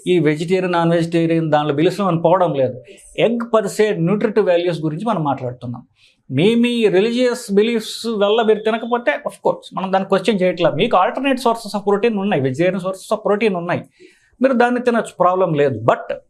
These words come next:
Speaker 1: మనం ఎగ్ యొక్క ఇంపార్టెన్స్ గురించి మనం చెప్పుకొస్తున్నాం. ఎవరికి ఎక్కువ ముఖ్యం అని కూడా మనం చెప్పాం. basically ఇమ్యూనిటీ కావాల్సిన వాళ్ళు ప్రెగ్నెంట్ లేడీస్, చిన్నపిల్లలు, especially more than sixty-five, where they need strong immunity,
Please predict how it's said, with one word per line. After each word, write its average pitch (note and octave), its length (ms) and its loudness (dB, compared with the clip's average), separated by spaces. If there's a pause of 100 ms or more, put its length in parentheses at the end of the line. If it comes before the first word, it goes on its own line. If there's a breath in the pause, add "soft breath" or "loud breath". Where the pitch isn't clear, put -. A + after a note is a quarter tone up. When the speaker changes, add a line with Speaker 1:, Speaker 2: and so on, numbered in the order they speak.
(380)
Speaker 1:
మనం C#3 680 -2
ఎగ్ F3+ 300 0
యొక్క B3+ 260 2
ఇంపార్టెన్స్ G#3+ 580 0
గురించి F#3 400 -2
మనం A#3+ 320 -4 (320)
చెప్పుకొస్తున్నాం. D#3 560 -2 (400 soft breath)
ఎవరికి A#3+ 320 4
ఎక్కువ G#3+ 240 0
ముఖ్యం F3+ 320 0
అని D#3+ 100 0
కూడా F3 180 0
మనం A#3 240 0
చెప్పాం. C#3+ 260 0
basically C#3 420 -4
ఇమ్యూనిటీ D#3+ 640 -2
కావాల్సిన F3 380 -2
వాళ్ళు B2+ 180 -4 (280)
ప్రెగ్నెంట్ E3+ 420 0
లేడీస్, D#3+ 460 0 (380)
చిన్నపిల్లలు, D#3+ 580 2 (500)
especially G#3+ 560 2
more G#3 180 2
than G#3+ 140 2
sixty-five, G3+ 580 0
where D#3+ 200 2
they A3 160 0
need A3+ 160 -4
strong G3 480 0
immunity, G3+ 440 0